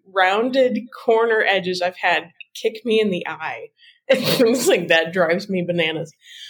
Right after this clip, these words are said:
But I mean, we were doing everything. It's, it's stu-, those things will jump out at you too. Like there's,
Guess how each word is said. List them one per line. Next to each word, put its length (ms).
But 100
I 20
mean, 160
we 100
were 100
doing 220
everything. 600
It's, 360
it's 220
stu-, 220
those 300
things 180
will 140
jump 380
out 260
at 180
you 160
too. 280
Like 220
there's, 300